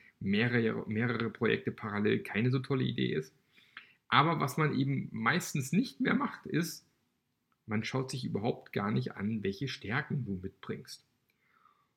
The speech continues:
Und das führt eben dazu, dass sehr, sehr häufig eben Mitarbeiter, äh, ein-, in, in Be-, in Bereichen eingesetzt werden, wo sie eigentlich ihre Stärken gar nicht wirklich ausspielen können.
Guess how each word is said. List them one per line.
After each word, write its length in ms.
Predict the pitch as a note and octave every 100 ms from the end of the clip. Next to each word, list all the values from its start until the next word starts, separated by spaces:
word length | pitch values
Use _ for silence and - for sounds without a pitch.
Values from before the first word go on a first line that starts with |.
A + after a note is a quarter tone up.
| -
Und 300 | A#2 A2+ C3
das 140 | C3
führt 160 | F#3+ F#3+
eben 200 | D3 B2+
dazu, 300 | A2+ C3 D3+
dass 160 | C3
sehr, 140 | - A#2+
sehr 140 | B2+
häufig 300 | B2+ C3 B2+
eben 160 | A#2+ G#2+
Mitarbeiter, 680 | A2+ C3 B2 A2+ B2+ A#2+ - -
äh, 140 | A2+
ein-, 300 | - G#2+ B2+
in, 200 | A#2+ A#2
in 120 | G#2+
Be-, 160 | G#2+ G#2+
in 100 | G#2+
Bereichen 380 | G#2 - B2 -
eingesetzt 400 | C3 B2+ B2 -
werden, 180 | B2+ A2+
wo 80 |
sie 140 | A2+ A2+
eigentlich 260 | A2+ A2
ihre 160 | A#2 A#2
Stärken 360 | - G2+ - G#2+
gar 120 | G2+
nicht 200 | A2 -
wirklich 300 | C3 - -
ausspielen 600 | D#3 G3 - - A2+ B2+
können. 280 | - -